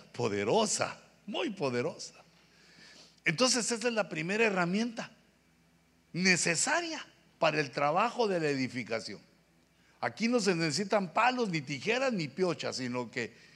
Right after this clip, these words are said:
una mente abierta a Dios para que los,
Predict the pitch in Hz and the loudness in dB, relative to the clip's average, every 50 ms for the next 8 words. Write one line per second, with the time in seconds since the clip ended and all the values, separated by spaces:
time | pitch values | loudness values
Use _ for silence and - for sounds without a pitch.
0 | - - - - - _ _ - 147 190 202 202 185 175 175 190 214 226 208 208 | -20 -20 -20 -20 -20 _ _ 0 2 4 6 6 6 6 6 4 4 4 2 0
1 | 208 185 175 170 180 208 262 311 311 294 - - 196 170 170 185 226 302 349 359 | 0 0 0 2 2 4 4 4 4 4 2 2 2 2 2 2 0 -2 -2 -2
2 | 339 - - - - - - - _ _ _ _ _ _ _ - 156 143 135 127 | -2 -4 -6 -6 -8 -10 -14 -18 _ _ _ _ _ _ _ 2 4 4 4 2
3 | 135 - 147 143 143 139 135 131 120 - - - - - - - - | 0 -4 -6 -4 -2 -2 -4 -4 -4 -6 -6 -6 -6 -8 -8 -10 -12